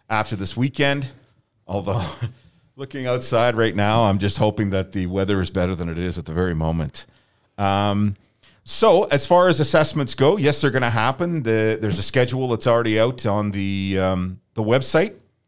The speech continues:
So please take a look at that. Make sure you're there.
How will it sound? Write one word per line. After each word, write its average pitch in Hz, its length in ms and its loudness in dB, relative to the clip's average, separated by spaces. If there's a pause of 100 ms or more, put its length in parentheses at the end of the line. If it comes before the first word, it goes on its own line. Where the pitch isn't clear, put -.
So 117 260 0
please 147 580 -4 (320)
take 180 240 -2
a 147 60 0
look 107 200 -2
at 92 100 -8
that. 90 320 -4 (840)
Make 127 200 2
sure 143 160 -2
you're 117 180 0
there. 104 360 0